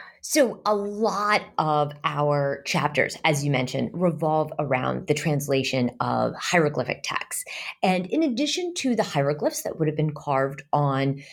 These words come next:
temple walls, tomb walls, um, other stone monuments, the Egyptians also use a cursive script called hieratic,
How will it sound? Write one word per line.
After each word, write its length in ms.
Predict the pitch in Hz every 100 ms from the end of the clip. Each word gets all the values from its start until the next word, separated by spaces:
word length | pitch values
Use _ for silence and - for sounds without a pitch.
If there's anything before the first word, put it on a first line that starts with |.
| - -
temple 360 | 302 277 262
walls, 520 | 202 196 190 185 180
tomb 400 | - - 185 180
walls, 580 | 175 147 151 143 143 147 147 - -
um, 260 | 139 139 - -
other 460 | 196 185 175 160 156
stone 500 | - 156 143 139 139 -
monuments, 760 | 247 302 180 131 131 - - - - -
the 220 | 165 190
Egyptians 420 | 170 175 180 190 175
also 260 | 165 165 170
use 240 | 147 147
a 100 | 147 147
cursive 580 | - 339 - 80 - -
script 520 | - - - - - - -
called 260 | - 151
hieratic, 800 | 147 147 123 139 131 131 - -